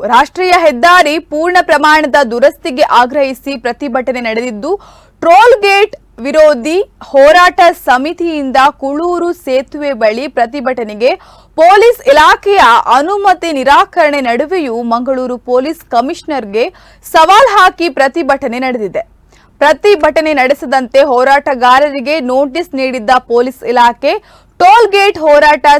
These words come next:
ಸಮಿತಿ ಮುಖಂಡ ಮುನೀರ್ ಕಾಟಿಪಳ್ಳಿ ಈ ಬಗ್ಗೆ ಹೇಳಿಕೆ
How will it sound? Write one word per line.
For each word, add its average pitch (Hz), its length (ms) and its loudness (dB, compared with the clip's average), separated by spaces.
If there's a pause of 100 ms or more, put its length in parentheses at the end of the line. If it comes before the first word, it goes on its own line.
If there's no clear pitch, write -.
(120)
ಸಮಿತಿ 320 440 0 (140)
ಮುಖಂಡ 254 400 -4 (560)
ಮುನೀರ್ 392 340 0 (100)
ಕಾಟಿಪಳ್ಳಿ 285 720 -2 (800)
ಈ 349 100 -2
ಬಗ್ಗೆ 381 240 2 (160)
ಹೇಳಿಕೆ 339 380 0